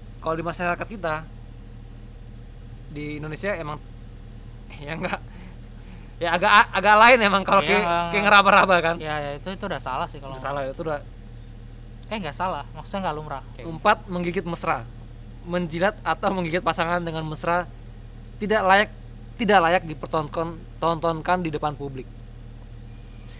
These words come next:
Speaker 1: Orang-orang yang melihat hal tersebut mungkin akan merasa risih dengan tindakan Anda dan pasangan. Oleh sebab itu, Anda sebaiknya tidak menunjukkan bentuk dari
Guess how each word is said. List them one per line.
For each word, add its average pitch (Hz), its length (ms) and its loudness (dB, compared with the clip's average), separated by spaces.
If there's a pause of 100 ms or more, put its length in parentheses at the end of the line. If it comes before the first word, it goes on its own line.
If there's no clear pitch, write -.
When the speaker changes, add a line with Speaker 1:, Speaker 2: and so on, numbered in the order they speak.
(300)
Speaker 1:
Orang-orang 180 400 4
yang 202 160 0
melihat 175 240 0
hal 165 160 4
tersebut 165 400 -4
mungkin 165 240 -8
akan 156 180 -4
merasa 147 300 -4
risih 147 240 -6
dengan 151 240 -6
tindakan 139 400 -2
Anda 139 240 -2
dan 151 80 -6
pasangan. 131 400 -6 (800)
Oleh 180 160 6
sebab 185 240 4
itu, 170 320 -2 (240)
Anda 175 160 0
sebaiknya 170 400 -4
tidak 170 180 -2
menunjukkan 156 380 -4
bentuk 147 240 -8
dari 147 320 -6